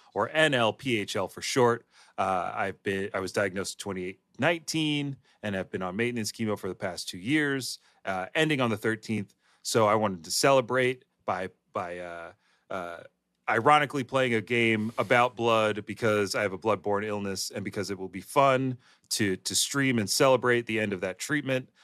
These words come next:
So help me raise as much money as possible over, uh, uh, over that Saturday, October fifteenth, only on our Twitch, twitch dot T V slash Kame House Party,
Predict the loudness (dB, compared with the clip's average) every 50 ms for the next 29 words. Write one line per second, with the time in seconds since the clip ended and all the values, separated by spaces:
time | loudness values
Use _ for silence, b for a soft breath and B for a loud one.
0 | b b -2 2 4 4 4 6 6 4 4 4 0 -2 0 0 -2 -2 -6 _
1 | _ _ _ 0 2 2 2 2 -2 -2 0 0 0 0 0 -2 -2 0 -2 -4
2 | -6 -2 0 0 2 0 -2 -6 -4 -2 -2 -2 -4 b b b b -2 0 0
3 | 0 0 0 0 0 -2 -4 -8 -10 -10 -12 -12 -12 -14 -16 -10 -6 -6 -6 -2
4 | 2 2 4 4 4 2 2 0 0 -2 2 2 4 4 4 4 4 2 2 2
5 | 0 -2 -6 -6 -4 -4 -2 -4 -4 -6 -8 -10 -8 -4 -2 -2 -2 -2 -4 -12
6 | _ b b b b b b b _ 2 4 6 6 6 4 4 2 4 4 2
7 | 0 0 0 0 0 2 0 -4 -6 0 2 2 2 2 0 2 2 2 2 0
8 | -2 -4 -4 -4 -4 -4 -4 -4 -2 -2 -2 -2 -2 -2 0 0 0 0 -2 -2
9 | 0 -2 -2 -2 -2 -4 -2 -2 -2 -2 -4 -8 -10